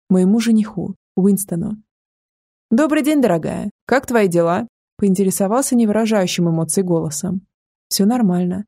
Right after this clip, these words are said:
прошептала в ответ, вспоминая привкус головокружительных поцелуев Гвидона.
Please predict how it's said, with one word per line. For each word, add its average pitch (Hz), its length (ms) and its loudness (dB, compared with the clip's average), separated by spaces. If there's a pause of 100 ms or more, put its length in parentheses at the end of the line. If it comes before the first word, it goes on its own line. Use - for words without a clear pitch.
(400)
прошептала 214 600 0
в 180 60 0
ответ, 233 340 -2
вспоминая 190 480 0
привкус 233 420 -2
головокружительных 196 880 0
поцелуев 165 460 -2
Гвидона. 165 600 -2